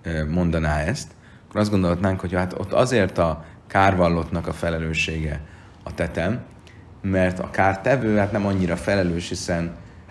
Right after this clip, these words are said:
még nem volt felkészülve arra, hogy a-, az ökre ök-, ökölni, az ök-, ökre ö-, öklelni fog, öm, és ezért nem rá terheljük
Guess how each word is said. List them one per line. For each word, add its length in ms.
még 200
nem 220
volt 420
felkészülve 720
arra, 200
hogy 140
a-, 220
az 100
ökre 300
ök-, 180
ökölni, 480
az 220
ök-, 200
ökre 520
ö-, 140
öklelni 480
fog, 380
öm, 540
és 140
ezért 280
nem 400
rá 560
terheljük 840